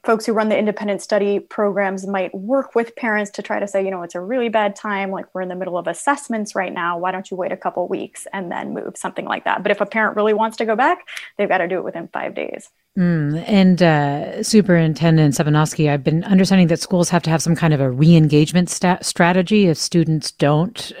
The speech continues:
Speaker 2: regularly attend their online or independent study check-ins?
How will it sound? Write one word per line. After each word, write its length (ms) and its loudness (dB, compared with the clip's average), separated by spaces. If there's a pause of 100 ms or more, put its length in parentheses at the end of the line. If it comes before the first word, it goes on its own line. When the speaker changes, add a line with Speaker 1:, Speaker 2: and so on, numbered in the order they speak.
Speaker 2:
regularly 600 4
attend 540 -2
their 360 -2
online 380 0
or 100 0
independent 520 -4
study 640 -4
check-ins? 680 -2